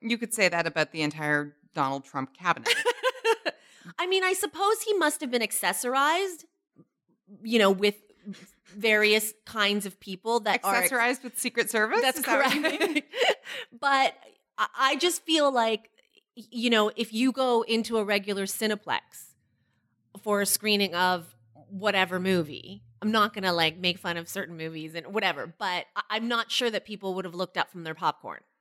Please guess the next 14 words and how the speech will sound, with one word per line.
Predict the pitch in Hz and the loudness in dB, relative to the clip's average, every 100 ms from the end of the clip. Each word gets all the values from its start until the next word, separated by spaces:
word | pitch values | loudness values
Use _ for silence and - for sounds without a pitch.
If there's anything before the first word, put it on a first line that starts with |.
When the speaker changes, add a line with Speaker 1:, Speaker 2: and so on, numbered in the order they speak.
| _ _ _ _ | _ _ _ _
Speaker 1:
So | - 285 254 247 240 - - | -2 2 4 6 4 0 -4
first | 302 330 330 | -2 0 -2
he | 302 | -6
goes | 240 226 220 220 | 0 2 2 0
and | 220 | -6
sits | 208 - | -8 -6
down | 185 175 - | -2 -2 -2
and | 170 | -6
he | - 180 | -6 -8
is | 170 160 151 | -4 -2 -2
booed | 135 156 139 69 - _ - | -4 -4 -4 -6 -20 _ -2
by | 175 | -2
the | 170 170 _ | 0 -6 _
audience, | 156 135 117 - - | 0 0 -4 -14 -14